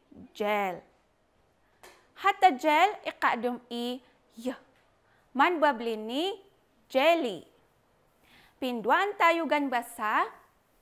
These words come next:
jelly. Jelly. Nihaya,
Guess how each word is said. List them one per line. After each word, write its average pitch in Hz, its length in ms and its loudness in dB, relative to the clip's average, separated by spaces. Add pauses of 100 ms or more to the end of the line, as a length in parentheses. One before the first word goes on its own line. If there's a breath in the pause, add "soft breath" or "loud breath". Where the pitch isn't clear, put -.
(140)
jelly. 247 640 0 (1400 soft breath)
Jelly. 254 560 0 (2000 soft breath)
Nihaya, 285 560 2